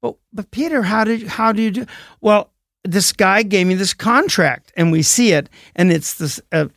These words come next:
the, the contract with the devil. And so the line in the script is, and I think I was the one that was supposed to say it, "But Peter, you can't sign this because if you do, and you die, you'll go to hell." And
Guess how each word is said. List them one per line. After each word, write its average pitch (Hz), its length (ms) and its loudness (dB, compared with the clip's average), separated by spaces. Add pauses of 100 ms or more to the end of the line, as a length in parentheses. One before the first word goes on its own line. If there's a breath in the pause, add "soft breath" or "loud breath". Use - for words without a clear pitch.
(140)
the, 151 380 -2
the 156 360 -10
contract 160 560 0
with 135 280 -6 (180)
the 151 160 0
devil. 135 320 0 (680 loud breath)
And 175 100 2
so 220 160 2
the 196 100 0
line 214 420 4
in 285 100 4
the 240 80 2
script - 420 0
is, - 260 0 (520 soft breath)
and 175 80 4
I 185 60 4
think 262 240 0
I 208 120 4
was 202 200 2
the 180 60 0
one 165 240 4
that 156 100 0
was 147 120 -4
supposed - 340 0
to - 60 -4
say 139 260 2
it, - 140 -4 (220 soft breath)
"But 226 180 0
Peter, 262 400 4 (360 loud breath)
you 202 160 2
can't 262 340 2
sign 240 360 4
this 196 160 0
because 180 380 0
if - 200 -2
you 190 100 2
do, 190 460 4 (560 loud breath)
and 180 160 4
you 180 80 2
die, 214 300 4
you'll 208 240 4
go 151 300 2
to 170 100 2
hell." 240 600 -2 (840 loud breath)
And 180 320 4